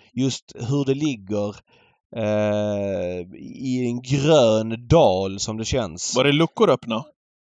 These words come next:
Speaker 1: Nej, det var inte det.
Speaker 2: För de har, de
Speaker 1: Tyvärr.
Speaker 2: har, de har Sveriges mysigaste totoluckor också. I den här
Speaker 1: Det kan
Speaker 2: lilla, ja, men den här längan uppe
Speaker 1: Ja.
Speaker 2: ovan kantslätt, om du
Speaker 1: Ja.
Speaker 2: förstår vad jag menar.
Speaker 1: Det kan, jag fattar, jag fattar. Ja, det kan jag tänka mig.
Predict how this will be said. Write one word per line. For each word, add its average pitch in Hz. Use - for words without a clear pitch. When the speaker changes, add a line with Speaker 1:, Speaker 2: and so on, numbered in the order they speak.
Speaker 1:
Nej, 143
det 156
var 147
inte 143
det. 123
Speaker 2:
För 147
de 156
har, 151
de 135
Speaker 1:
Tyvärr. 147
Speaker 2:
har, -
de 139
har 143
Sveriges 160
mysigaste 135
totoluckor 139
också. -
I 143
den 131
här 127
Speaker 1:
Det 127
kan 123
Speaker 2:
lilla, 120
ja, 113
men 127
den 127
här 131
längan 135
uppe 117
Speaker 1:
Ja. 113
Speaker 2:
ovan 131
kantslätt, 143
om 101
du 101
Speaker 1:
Ja. 110
Speaker 2:
förstår 104
vad 101
jag 101
menar. 107
Speaker 1:
Det 123
kan, 120
jag 120
fattar, 127
jag 104
fattar. -
Ja, 113
det 135
kan -
jag 131
tänka 139
mig. 87